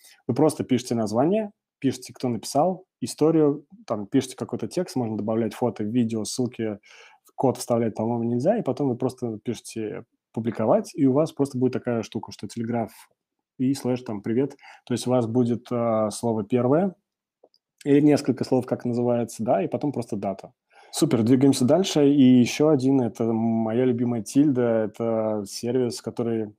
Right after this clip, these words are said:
представляет собой конструктор сайтов. По сути, если знаете Wix, то есть Тильда, и Тильда очень сильно развивается. Это такая платформа для публикаций. Тут можно делать, в принципе, очень классные медиапроекты. Тут есть,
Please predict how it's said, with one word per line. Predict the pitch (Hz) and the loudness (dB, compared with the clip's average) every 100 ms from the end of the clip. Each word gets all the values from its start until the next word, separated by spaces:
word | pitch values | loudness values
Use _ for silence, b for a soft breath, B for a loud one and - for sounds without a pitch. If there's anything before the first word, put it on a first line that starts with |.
| _ _ | _ _
представляет | 110 - 123 151 | -8 -2 2 0
собой | - 110 135 | 0 -2 0
конструктор | 127 113 - 127 123 104 | 0 -4 -4 -4 -4 -8
сайтов. | 98 110 98 92 _ | -10 -8 -8 -10 _
По | - | -18
сути, | - 117 - | -14 -12 -6
если | 113 113 117 | -4 -4 -6
знаете | 107 120 101 107 | -6 -6 -6 0
Wix, | 180 202 - - _ _ _ _ _ - | 0 0 -6 -14 _ _ _ _ _ -6
то | 117 | -4
есть | 110 - | -4 0
Тильда, | 151 165 160 147 - _ b b b b b - | 2 4 4 2 -4 _ b b b b b -4
и | 120 120 | 0 0
Тильда | - 131 123 120 | 2 2 2 2
очень | 113 120 | 0 -2
сильно | 110 123 113 | -6 -4 -4
развивается. | 104 107 131 160 - | -4 0 2 2 -2
Это | 110 - | -10 -8
такая | 110 120 117 110 | -10 -4 -2 -2
платформа | 107 110 - 135 127 110 | -4 -8 -4 -2 0 -2
для | 107 110 110 107 _ _ _ _ _ _ _ _ _ _ - | -2 -2 -2 -4 _ _ _ _ _ _ _ _ _ _ -2
публикаций. | 110 107 - 127 127 127 120 113 113 | 0 -2 0 2 2 -2 -6 -4 -4
Тут | 113 - | -8 -8
можно | 113 107 | -6 -6
делать, | 107 135 147 | -4 -2 -2
в | - | -4
принципе, | 123 135 139 120 | -2 -2 0 0
очень | 113 107 113 120 | 0 -2 -6 -8
классные | - 117 127 123 117 | -6 2 2 2 -2
медиапроекты. | 110 107 107 104 104 98 - - | -2 -2 -4 -4 -2 -4 -6 -14
Тут | 117 127 131 | -6 -2 4
есть, | 135 131 | 4 2